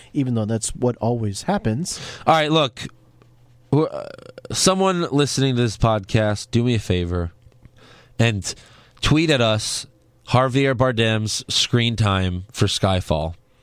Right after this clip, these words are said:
Speaker 1: If it's over twenty minutes, Andrew will change his p-, uh,
Speaker 2: No,
Speaker 1: Twitter
Speaker 2: you said
Speaker 1: name.
Speaker 2: he was in half the movie.
Speaker 1: I didn't say that.
Speaker 2: Yes,
Speaker 1: I
Speaker 2: you
Speaker 1: s-,
Speaker 2: did.
Speaker 1: I said it seemed like he was in half the movie.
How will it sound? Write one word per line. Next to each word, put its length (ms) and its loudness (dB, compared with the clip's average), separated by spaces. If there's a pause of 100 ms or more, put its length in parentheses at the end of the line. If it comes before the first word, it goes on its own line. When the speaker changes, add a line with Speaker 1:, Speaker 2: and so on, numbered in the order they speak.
(1040)
Speaker 1:
If 220 0
it's 420 0
over 380 0
twenty 320 -2
minutes, 480 0 (400)
Andrew 380 2
will 100 0
change 400 0
his 260 0
p-, 320 -8
uh, 260 2
Speaker 2:
No, 140 4
Speaker 1:
Twitter 160 2
Speaker 2:
you 60 2
said 220 4
Speaker 1:
name. 80 -2
Speaker 2:
he 60 2
was 220 2
in 140 2
half 420 0
the 180 0
movie. 580 -2
Speaker 1:
I 260 4
didn't 240 -2
say 320 2
that. 320 -2
Speaker 2:
Yes, 120 4
Speaker 1:
I 120 2
Speaker 2:
you 60 0
Speaker 1:
s-, 400 2
Speaker 2:
did. 100 -4
Speaker 1:
I 120 2
said 300 0
it 120 -4
seemed 520 0
like 220 2
he 120 2
was 160 0
in 80 0
half 240 0
the 60 -2
movie. 380 0